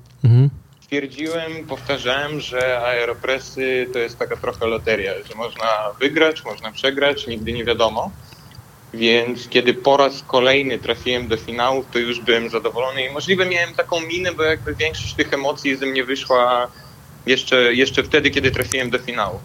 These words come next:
Speaker 2: Bo
Speaker 1: W
Speaker 2: wtedy
Speaker 1: półfinałach.
Speaker 2: naprawdę, wtedy byłem mega zadowolony.
Speaker 1: No tak, to prawda.
Speaker 2: Masa szczęścia i tak dalej, więc możliwe, możliwe dlatego, ale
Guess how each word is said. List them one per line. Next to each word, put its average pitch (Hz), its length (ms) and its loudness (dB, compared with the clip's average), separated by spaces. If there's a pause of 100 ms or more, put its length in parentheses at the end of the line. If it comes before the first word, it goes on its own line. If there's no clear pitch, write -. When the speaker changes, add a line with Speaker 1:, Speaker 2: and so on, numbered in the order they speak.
Speaker 2:
Bo - 60 -10
Speaker 1:
W - 40 -10
Speaker 2:
wtedy 147 180 4
Speaker 1:
półfinałach. 127 560 4
Speaker 2:
naprawdę, 120 140 -16
wtedy 117 220 -18
byłem 113 300 -14
mega 127 300 -12
zadowolony. 117 380 0
Speaker 1:
No 147 100 8
tak, 131 280 4
to 139 120 4
prawda. 127 540 6
Speaker 2:
Masa 127 300 6
szczęścia 131 480 0
i 117 100 2
tak 113 180 -2
dalej, 104 260 2
więc 110 200 -6
możliwe, 165 360 2
możliwe 170 360 0
dlatego, 135 440 0
ale 139 200 -6